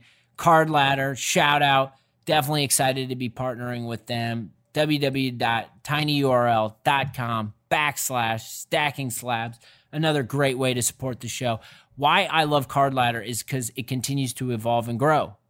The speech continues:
It is, like, one thing I got caught up in this week was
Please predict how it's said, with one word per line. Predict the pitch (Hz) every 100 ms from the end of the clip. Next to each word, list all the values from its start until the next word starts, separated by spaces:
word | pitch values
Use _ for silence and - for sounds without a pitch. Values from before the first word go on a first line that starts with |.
| _
It | 117 120 -
is, | 123 120 101 - _ _
like, | 117 107 127
one | 131 143
thing | 135 156
I | 143 170
got | 170 113
caught | 120 117
up | 107
in | 117 113
this | 107 107 -
week | 113 101 117
was | 117 110